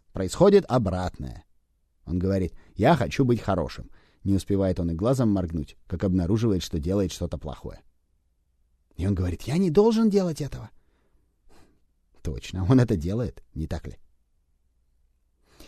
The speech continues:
Так вот, безусловно, вы могли бы сказать, что кейсы шагов четыре, пять, шесть, семь глубоко погрузились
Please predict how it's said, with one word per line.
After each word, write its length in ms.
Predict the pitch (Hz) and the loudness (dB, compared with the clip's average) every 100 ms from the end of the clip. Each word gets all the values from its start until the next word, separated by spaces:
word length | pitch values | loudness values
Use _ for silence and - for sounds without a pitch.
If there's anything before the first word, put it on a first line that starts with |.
| - - - - | -20 -20 -14 0
Так 100 | 110 | 6
вот, 120 | 165 | 6
безусловно, 720 | 127 127 135 156 196 160 117 | 6 6 4 6 6 6 4
вы 100 | 104 | 4
могли 260 | 123 131 127 | 2 4 2
бы 100 | 120 | 2
сказать, 360 | - 113 139 | 0 2 2
что 160 | 127 113 | 2 0
кейсы 400 | - 139 120 117 | 4 4 4 0
шагов 640 | - 104 104 92 - - - _ _ - | 0 0 2 0 -2 -16 -20 _ _ 0
четыре, 600 | - 117 131 123 - - _ _ _ _ _ _ | 2 8 8 8 2 -14 _ _ _ _ _ _
пять, 460 | 101 101 - - _ _ _ _ _ _ | 0 0 -2 -14 _ _ _ _ _ _
шесть, 600 | - - 107 95 - _ _ _ _ _ _ | -10 -2 -2 -2 -8 _ _ _ _ _ _
семь 420 | - 117 113 80 - _ _ _ _ _ _ _ _ _ _ _ - - _ - | -4 2 2 2 -8 _ _ _ _ _ _ _ _ _ _ _ -20 -20 _ -2
глубоко 880 | 90 139 202 214 214 208 - 185 202 | 6 8 10 8 6 4 6 6 6
погрузились 920 | 185 160 156 139 117 120 85 - | 4 4 4 6 6 6 4 -2